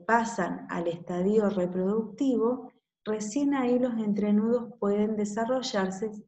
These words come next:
y de, recién ahí empezamos a reconocer el tallo con sus diferentes partes como nudos y entrenudos. Antes solamente vemos, eh, hojas en forma de roseta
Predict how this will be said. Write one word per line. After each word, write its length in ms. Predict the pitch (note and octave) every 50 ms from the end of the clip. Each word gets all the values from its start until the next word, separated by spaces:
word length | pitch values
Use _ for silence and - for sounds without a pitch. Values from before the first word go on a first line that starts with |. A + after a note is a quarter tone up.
| _ -
y 180 | G#3+ G#3 G#3
de, 320 | G3+ G#3 G#3 G#3 G3+ G3+ G3+ G3
recién 420 | F#3 F#3 F#3 - - A#3+ A#3+ A#3+
ahí 580 | A#3+ A#3 A#3 A3 G#3 G#3 G#3 G#3 G#3 - - _ _ _ _ _
empezamos 840 | - B3 A#3+ A3+ A#3 A#3 A3 - - A3+ G#3+ A3 A3 A3+ A3 - - - -
a 100 | G3 F#3
reconocer 920 | F3+ F#3+ F3+ - F#3 F3+ F3+ F#3 F#3 - - - G#3 G#3 G#3+ G#3+ A#3+ - - _ _ _ _ _ _ _ _ _ -
el 260 | G3+ G3 G3+ G3 G3+
tallo 480 | G#3+ A#3+ A#3+ A3+ A3+ - - A3 G#3+ G#3+
con 160 | - F#3+ F3
sus 240 | F3+ - - E3+ E3+
diferentes 720 | F3+ F3 - - - F3 F3 F3+ G3 G#3+ G3+ A3+ A3+ G#3
partes 480 | _ - A#3+ G#3 G3+ G3+ G3+ A#3 G#3+ - -
como 440 | - G#3 G3+ G3 G#3+ G#3 - - -
nudos 560 | G#3 G#3 G#3 G#3+ G#3 G#3 A3 A#3 A3+ - - -
y 120 | F#3+ F#3+ F3+
entrenudos. 880 | F3+ F3+ F3 F3 E3+ E3+ E3+ E3 E3 D#3+ D#3+ E3 D#3 D3 - - _ _ _ _ _ _ _ _ _ _ _ -
Antes 500 | - C#4 C#4 C4 B3 - B3+ C4 B3+ -
solamente 680 | - A#3 A3 A3 A3+ A3+ A3 A3+ A3 A3 A3 A3 A#3+ A3+
vemos, 540 | G#3 G#3 G#3 G#3 G#3+ A3 A3 - - - - - _ _ _ _ _ _ _ _ _ _ -
eh, 280 | G3+ F3+ F3 F3+ - - -
hojas 540 | C4 C#4+ C#4 C#4 - - G#3 G3+ G3+ -
en 180 | G#3+ G3 F3+ F3+
forma 380 | - F#3+ F#3+ G3 G3+ G3+ G3 F#3+
de 140 | F3 E3+
roseta 880 | E3+ E3+ F3 F3+ F3+ - - C#4+ C4+ A3+ - - G3 G3+ G#3+ G3+ -